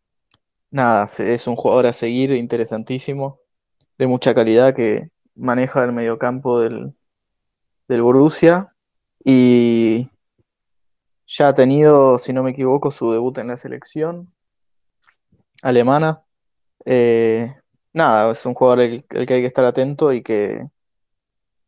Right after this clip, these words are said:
que casi entra en mi equipo de la fecha, eh, pero s-,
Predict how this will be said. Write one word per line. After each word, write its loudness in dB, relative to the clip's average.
que 0
casi 0
entra -2
en -2
mi -4
equipo -4
de 2
la -2
fecha, -6
eh, -6
pero 2
s-, -20